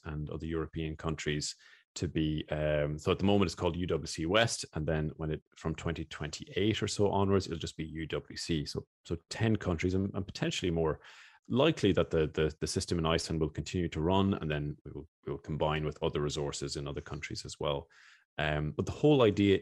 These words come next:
is to collaborate on the resources that we have, the experience that we have for both modeling and computer science, and then also for, uh, how those products are used for generate, or how those,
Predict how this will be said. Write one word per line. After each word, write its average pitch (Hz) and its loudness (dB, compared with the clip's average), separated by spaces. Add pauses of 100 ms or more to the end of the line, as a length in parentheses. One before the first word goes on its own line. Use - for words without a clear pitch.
is 82 4 (460)
to 87 2 (100)
collaborate 92 4 (120)
on 76 -2 (200)
the 69 0
resources 95 2
that 104 2
we 101 -2
have, 85 -2
the 87 -8
experience 98 4
that - 0
we - -2
have 78 0
for 78 0
both 76 0
modeling 90 4 (100)
and 73 -4 (120)
computer 95 0
science, 80 0 (540)
and 95 2
then 87 0
also 80 -2
for, 76 -4
uh, 76 -6
how 82 0
those 73 -6
products - -4
are 78 -2
used 76 0
for - -6
generate, 73 -2
or 80 -4
how 87 2
those, 76 0